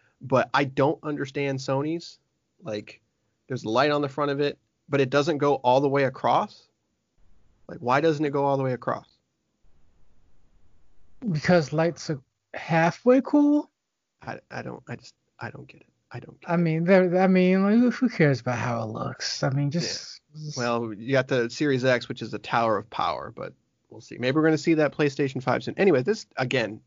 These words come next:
Speaker 1: nothing to do with Minecraft. Let's talk about
Speaker 2: Everything
Speaker 1: Min-,
Speaker 2: to do with
Speaker 1: let's talk
Speaker 2: Minecraft.
Speaker 1: about Minecraft Dungeons. This is a dungeon crawler, which I think is actually a disservice already. <laughs> A lot of people like to, to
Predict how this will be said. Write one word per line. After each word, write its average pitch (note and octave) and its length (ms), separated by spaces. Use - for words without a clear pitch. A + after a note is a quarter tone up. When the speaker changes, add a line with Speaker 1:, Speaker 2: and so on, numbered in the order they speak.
Speaker 1:
nothing C#3 340
to G#2+ 80
do G2+ 100
with - 120
Minecraft. - 460
Let's C3+ 120
talk E3+ 80
about D3 100
Speaker 2:
Everything C#3 420
Speaker 1:
Min-, C3+ 120
Speaker 2:
to C#3 180
do B2 360
with A2+ 80
Speaker 1:
let's D#3+ 220
talk C#3 260
Speaker 2:
Minecraft. D3 40
Speaker 1:
about C3 240
Minecraft B2 720
Dungeons. G#2 480
This G#3 140
is D4+ 100
a D#4+ 60
dungeon B3 480
crawler, C3+ 460
which B2+ 180
I D3 60
think G3 240
is D#3+ 100
actually D#3 380
a C#3+ 40
disservice C3+ 560
already. - 640
<laughs> - 1700
A D3+ 80
lot A3+ 180
of C#4+ 160
people G3+ 480
like D3+ 240
to, D3 120
to B2 720